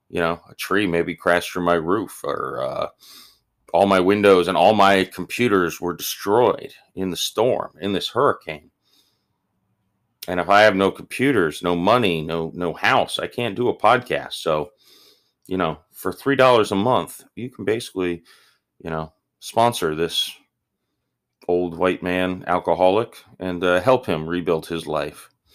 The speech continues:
Uh, or you can do the ten or twenty dollar a month options where you get free merch and additional perks.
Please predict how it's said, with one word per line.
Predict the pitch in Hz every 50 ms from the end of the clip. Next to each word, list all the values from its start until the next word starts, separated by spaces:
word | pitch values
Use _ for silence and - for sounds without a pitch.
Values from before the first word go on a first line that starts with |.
| - - - - - _ _ _ - -
Uh, | 85 80 76 73 73 76
or | - - 104 143 147
you | 147 135
can | 139 123
do | 120 131 117
the | 104
ten | - - - 107 104 104 98 92
or | - 85 85 -
twenty | - - - 92 95 110 107 95
dollar | 78 78 76 76 73 76 78
a | 78
month | 80 80 78 78 82
options | 80 82 82 - - 87 85 80 80
where | 85 85 82 82
you | 82 82 85
get | 82 101 98 95 -
free | - 107 107 104
merch | 104 107 127 147 143 -
and | 143 139 160
additional | 160 151 - - - - - 107 95 98
perks. | - _ - 151 123 - - - -